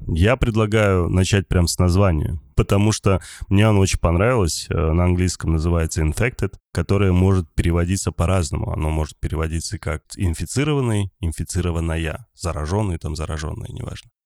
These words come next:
И здесь, э, практически везде было написано, переведено, точнее, как инфицированный, то есть в мужском роде. И никто особо не задумывался, кто там на самом деле будет инфицированный. Ну, вполне возможно,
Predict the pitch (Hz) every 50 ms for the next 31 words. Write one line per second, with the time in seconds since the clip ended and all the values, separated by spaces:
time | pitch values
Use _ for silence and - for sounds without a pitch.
0 | _ - 98 90 82 82 101 120 143 156 - - - 101 92 87 82 82 76 -
1 | - - _ _ _ - - 92 - - 123 - - - 101 82 85 85 80 82
2 | 95 107 131 151 190 - _ _ _ _ _ - 87 85 98 98 90 87 82 82
3 | 80 73 69 - _ _ - - 85 80 - 107 120 - - - 98 87 82 80
4 | 82 82 95 - _ _ _ _ - 104 90 82 78 78 78 80 92 113 - -
5 | 92 - - - 82 78 78 76 76 - 87 85 - - 85 80 - - - -
6 | - 92 87 71 73 82 82 - - _ _ _ _ _ - 87 78 - - 92
7 | 98 - - - 104 90 80 87 82 80 - - - _ _ _ _ - 113 104
8 | 101 98 95 - - 107 107 107 - - - 170 165 - - 151 131 113 101 98
9 | 90 90 98 92 98 127 120 107 92 82 78 - - - - - 101 - 95 90
10 | 90 90 85 - 110 110 95 90 85 85 80 82 82 85 90 82 - - 85 80
11 | - 90 - - - 82 82 - - 67 67 76 - 87 - - - _ _ -
12 | - 87 82 78 85 - - - - - 92 90 107 135 123 98 87 80 90 107
13 | 117 101 92 85